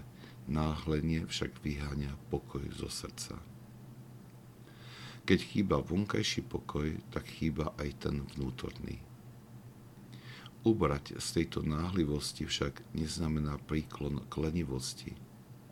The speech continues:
ale vyhnutie sa takému absorbovaniu prácou a aktivitami, aby nezabrali všetku našu pozornosť. Máme sa usilovať o pestovanie pokoja, aby sa v duši vytvoril priestor na Boha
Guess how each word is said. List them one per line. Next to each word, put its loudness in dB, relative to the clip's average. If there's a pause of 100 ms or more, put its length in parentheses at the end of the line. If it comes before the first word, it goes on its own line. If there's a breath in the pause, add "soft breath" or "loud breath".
(560 loud breath)
ale 8
vyhnutie 6
sa -2
takému 2
absorbovaniu 0
prácou 0
a -2
aktivitami, -2 (720 loud breath)
aby 4 (120)
nezabrali 0
všetku -2
našu 0
pozornosť. -6 (1600 loud breath)
Máme 10
sa 6
usilovať 6
o -
pestovanie 2
pokoja, -2
aby -4
sa -4
v -4
duši 2
vytvoril 0
priestor -2
na -2
Boha -2